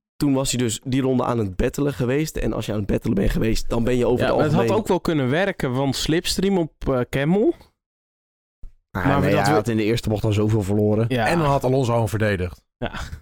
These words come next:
Speaker 1: Ja, daarom. Dus
Speaker 2: Dat is wel een Alonso move.
Speaker 4: Ja.
Speaker 1: Dus
Speaker 4: Dat is inderdaad Alonso, die gaat dan verdedigen. Ja,
Speaker 1: Ja.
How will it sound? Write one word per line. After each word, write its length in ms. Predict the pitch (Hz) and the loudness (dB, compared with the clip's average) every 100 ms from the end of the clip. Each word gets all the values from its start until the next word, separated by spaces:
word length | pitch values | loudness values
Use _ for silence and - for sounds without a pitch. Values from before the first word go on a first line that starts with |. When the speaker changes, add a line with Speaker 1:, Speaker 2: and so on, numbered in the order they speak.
| _ _ | _ _
Speaker 1:
Ja, 360 | 143 104 - - | -4 -4 -6 -6
daarom. 380 | - 104 104 120 _ _ _ - | -4 -4 -6 -10 _ _ _ -2
Dus 120 | 160 | 2
Speaker 2:
Dat 140 | 139 | 2
is 120 | 139 117 | 0 0
wel 160 | 113 | 0
een 100 | 139 | 0
Alonso 500 | 131 131 139 117 113 | 2 2 2 0 0
move. 140 | 107 110 | 0 2
Speaker 4:
Ja. 180 | 110 - - - 156 | 0 -2 -6 -6 0
Speaker 1:
Dus 120 | 127 | 2
Speaker 4:
Dat 160 | 143 127 | 2 2
is 60 | |
inderdaad 320 | 131 131 123 107 | 0 0 0 0
Alonso, 340 | 101 117 123 | 0 0 0
die 100 | 139 | 0
gaat 160 | 127 110 | 0 0
dan 140 | 104 | -2
verdedigen. 560 | 92 90 104 120 113 113 | 0 0 0 0 -2 0
Ja, 60 | |
Speaker 1:
Ja. 260 | - 120 | 0 0